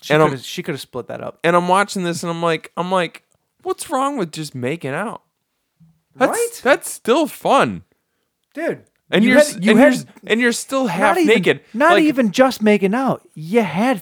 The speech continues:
Speaker 1: fifty percent access.
Speaker 2: Like, uh, like, guys are jerks, man.
Speaker 1: Yes. <laughs> Thank you.
Speaker 2: <laughs> And
Speaker 1: Thank you.
Speaker 2: Thank you. You, you suddenly spoke for every girl ever. Thank you.
Speaker 1: When we were
Speaker 2: No,
Speaker 1: watching the
Speaker 2: guys,
Speaker 1: live, no, sorry.
Speaker 2: guys are fucking dicks.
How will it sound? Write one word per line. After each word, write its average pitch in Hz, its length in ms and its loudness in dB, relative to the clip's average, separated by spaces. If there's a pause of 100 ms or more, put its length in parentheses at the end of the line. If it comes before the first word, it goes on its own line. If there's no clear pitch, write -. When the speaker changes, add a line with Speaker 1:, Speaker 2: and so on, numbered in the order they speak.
Speaker 1:
fifty 240 300 -6
percent 160 400 -4
access. 226 600 -2
Speaker 2:
Like, 208 360 0
uh, 202 80 0 (100)
like, 175 340 0
guys 247 300 -2
are 302 140 0
jerks, 131 520 -4
man. 95 240 0
Speaker 1:
Yes. - 460 0
<laughs> - 0 -
Thank - 520 -2
you. 294 420 -4
Speaker 2:
<laughs> - 40 -12
And - 280 4 (680)
Speaker 1:
Thank - 280 0
you. 339 220 4
Speaker 2:
Thank 208 120 4 (320)
you. 196 260 -4 (300)
You, 269 300 4
you 381 240 -2
suddenly 220 500 2
spoke 185 400 0
for 147 140 -2
every 151 240 2
girl 139 360 4
ever. 135 360 0 (480)
Thank 539 480 2
you. 392 240 6
Speaker 1:
When 233 160 4
we 269 60 6
were 320 80 8
Speaker 2:
No, 320 100 8
Speaker 1:
watching 269 320 4
the 254 60 8
Speaker 2:
guys, 277 180 6
Speaker 1:
live, 185 200 4
no, 214 120 2
sorry. 220 140 2
Speaker 2:
guys 392 120 4
are 415 80 6
fucking 320 380 2
dicks. 247 320 2